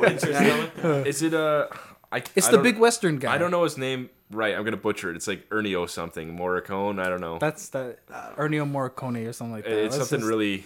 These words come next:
Speaker 3: he's the spaghetti Western guy.
Speaker 2: Okay, okay.
Speaker 4: Yeah, yeah.
Speaker 1: Uh, is my turn?
Speaker 2: Yeah.
Speaker 1: Uh, so for me, it would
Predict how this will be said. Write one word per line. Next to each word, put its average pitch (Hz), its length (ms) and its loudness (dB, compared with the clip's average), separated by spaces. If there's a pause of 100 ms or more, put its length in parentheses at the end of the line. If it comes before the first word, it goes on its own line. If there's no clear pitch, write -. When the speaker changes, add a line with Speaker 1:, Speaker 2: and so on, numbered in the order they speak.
(120)
Speaker 3:
he's 117 160 -6
the 131 80 -4
spaghetti 117 400 -2
Western 87 340 -2
guy. 76 240 -6
Speaker 2:
Okay, 135 280 -8
okay. 123 240 -12
Speaker 4:
Yeah, 98 360 -10
yeah. - 1500 -20
Speaker 1:
Uh, - 20 -10
is 110 100 -10
my 135 140 -6
turn? 190 400 -10
Speaker 2:
Yeah. 143 220 -4 (200)
Speaker 1:
Uh, 131 320 -4
so 151 220 -4
for 147 200 -8
me, 190 440 -8 (460)
it 135 80 -4
would 127 200 -4